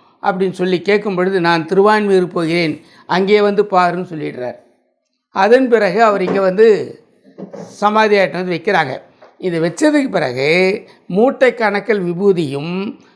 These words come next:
மணங்கு கணக்கில் கற்பூரமும் கொட்டி சமாதி நிறைவு செய்யப்படுகிறது. இந்த இடத்துல அந்த, அந்த சமா-, முப்பத்தாம் தேதி,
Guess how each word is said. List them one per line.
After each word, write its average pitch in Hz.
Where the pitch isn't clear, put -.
மணங்கு 214
கணக்கில் 226
கற்பூரமும் 233
கொட்டி 196
சமாதி 202
நிறைவு 190
செய்யப்படுகிறது. 151
இந்த 226
இடத்துல 180
அந்த, 185
அந்த 180
சமா-, 214
முப்பத்தாம் 226
தேதி, 202